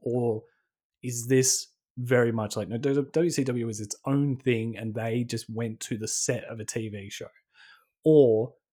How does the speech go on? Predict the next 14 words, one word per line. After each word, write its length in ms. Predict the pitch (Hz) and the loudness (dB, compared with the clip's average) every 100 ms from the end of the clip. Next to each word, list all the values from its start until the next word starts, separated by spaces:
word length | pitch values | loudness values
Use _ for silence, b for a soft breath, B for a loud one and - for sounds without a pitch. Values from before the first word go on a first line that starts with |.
| _ | _
could 300 | - 147 143 | 0 2 2
David 320 | 143 135 135 | 4 4 4
Hasselhoff, 540 | 113 117 110 110 107 104 | 0 -2 -2 -4 -6 -8
I 40 | |
think 200 | 107 123 | -4 -2
it's, 160 | 120 107 | -2 -4
like, 120 | 101 | -8
Mitch, 640 | 104 110 - - - - _ _ _ _ _ _ _ _ _ _ - | -6 -6 -8 -10 -10 -10 _ _ _ _ _ _ _ _ _ _ -8
Mitch 200 | 120 - | -8 -6
something, 560 | - 143 147 175 170 175 | -4 -4 -2 0 0 -2
I 40 | 127 | -6
can't 240 | - 120 | -10 -10
remember 260 | 107 104 98 | -10 -10 -10
his 220 | 98 | -12